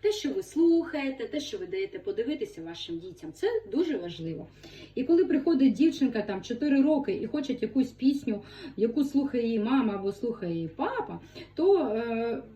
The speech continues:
то не завжди цю пісню можна заспівати. Або її можна заспівати, але вже якщо дівчинка буде співати це на концерті або якомусь конкурсі,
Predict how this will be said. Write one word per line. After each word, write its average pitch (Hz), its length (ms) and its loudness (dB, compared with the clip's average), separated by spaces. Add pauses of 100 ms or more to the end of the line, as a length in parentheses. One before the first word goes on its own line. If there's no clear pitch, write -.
(640)
то 427 80 -12
не 480 100 -4
завжди 415 360 2
цю 415 140 -14
пісню 392 260 6
можна 339 260 8
заспівати. 277 800 2
Або 262 380 4
її 214 220 6
можна 185 320 2
заспівати, 403 760 0 (300)
але 330 200 4
вже 330 120 4
якщо 311 300 2
дівчинка 262 440 4
буде 214 220 2
співати 208 440 -4
це - 160 -8
на 202 160 -4
концерті 220 680 -2 (120)
або 220 180 -2
якомусь 175 540 -2
конкурсі, 466 560 -2